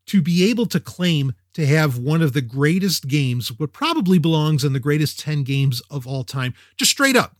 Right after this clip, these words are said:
it doesn't matter what platform or console, to have one of the greatest ten games, or one of the, one of the top ten games of all time, uh, is enough justification for any console to exist.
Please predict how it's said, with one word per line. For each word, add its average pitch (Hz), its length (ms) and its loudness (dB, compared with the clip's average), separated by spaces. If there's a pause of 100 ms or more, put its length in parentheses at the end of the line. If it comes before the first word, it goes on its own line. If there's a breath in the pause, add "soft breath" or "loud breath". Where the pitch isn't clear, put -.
it 165 340 -10
doesn't 220 240 4
matter 214 200 6
what 190 220 0
platform 180 380 -2
or 180 60 -4
console, 110 480 -8 (560)
to 196 80 -4
have 180 140 2
one 196 160 4
of 170 60 2
the 151 140 0
greatest 196 540 0
ten 196 200 2
games, 165 300 0
or 151 260 -2
one 165 140 2
of 160 80 4
the, 147 100 0
one 143 140 -2
of 139 60 0
the 131 80 -2
top 190 280 -2
ten 170 220 2
games 151 240 2
of 131 100 -2
all 135 120 -4
time, 117 300 -6 (420 soft breath)
uh, 143 420 0 (640)
is 175 460 2 (260)
enough 180 360 2
justification 156 1000 -2 (300)
for 160 300 -4
any 175 240 2
console 143 480 -2
to 135 160 -2
exist. 120 440 -6